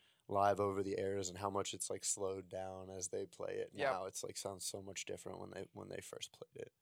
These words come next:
Speaker 1: It's crazy.
Speaker 2: Even just, like, looking at their hairstyles.
Speaker 1: Yeah, their
Speaker 2: 'Cause
Speaker 1: whole
Speaker 2: they
Speaker 1: styles. What was cool about them, too, is that they, like, they say that each album is what is a, like, what they got from the last album,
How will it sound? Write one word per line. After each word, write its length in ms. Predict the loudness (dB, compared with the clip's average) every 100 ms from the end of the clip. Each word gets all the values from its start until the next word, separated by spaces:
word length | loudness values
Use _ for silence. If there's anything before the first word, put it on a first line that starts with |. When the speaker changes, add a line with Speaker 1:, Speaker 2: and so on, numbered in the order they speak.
| -20 -20 -12
Speaker 1:
It's 180 | -10 -4
crazy. 420 | -2 -4 -6 -16 -20 _ _
Speaker 2:
Even 300 | 4 4 4
just, 180 | 6 8
like, 200 | 6 4
looking 260 | -4 -4 -4
at 140 | -2
their 180 | -2 -2 -4
hairstyles. 800 | -6 -6 -6 -6 -6 -2 -2 0
Speaker 1:
Yeah, 400 | 6 8 10 6 2 -10 8
their 100 | 10
Speaker 2:
'Cause 40 |
Speaker 1:
whole 100 | 12
Speaker 2:
they 140 | 10
Speaker 1:
styles. 500 | 12 10 12 8 4 -8 -20 -20 6
What 140 | 8
was 120 | 8
cool 220 | 6 4
about 240 | 10 10 10
them, 180 | 6 6
too, 240 | 4 6
is 140 | 6
that 180 | 8 6
they, 160 | 8 6
like, 320 | 6 2 -2 _ -20 -20 _
they 100 | 4
say 180 | 8 8
that 180 | 8 6
each 340 | 4 4 2 4
album 500 | 8 8 8 2 0 -8 _ _ -20 _
is 400 | 4 4 2 -2
what 240 | 6 6 6 _ _ _ _ _
is 240 | 0 2
a, 260 | 4 4 2 -4 _ _ -20 _ _
like, 260 | 2 2 0 _ -20 _ _
what 220 | 4 8
they 100 | 6
got 260 | 8 6 6
from 180 | -2
the 100 | 0
last 380 | 2 2 2 2
album, 380 | 0 0 -4 -12